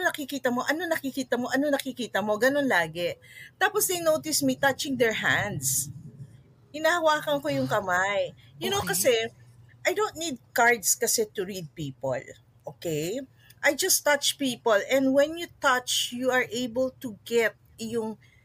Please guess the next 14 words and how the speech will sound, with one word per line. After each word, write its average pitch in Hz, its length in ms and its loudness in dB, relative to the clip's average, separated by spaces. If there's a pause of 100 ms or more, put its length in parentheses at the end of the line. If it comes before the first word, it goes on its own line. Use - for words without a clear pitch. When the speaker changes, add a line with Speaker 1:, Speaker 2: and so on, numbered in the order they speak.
(160)
Speaker 1:
vibes. 180 840 2 (120)
Na, 302 260 2
na, 311 160 0
ta-, - 240 0
ah, 277 100 -6
syempre, 392 340 -2
meron 339 280 2
kang 320 160 -2
personal 285 500 4
na 269 160 0
ano 262 160 0
eh, 233 140 -2
touch - 340 -6
eh. 190 160 -4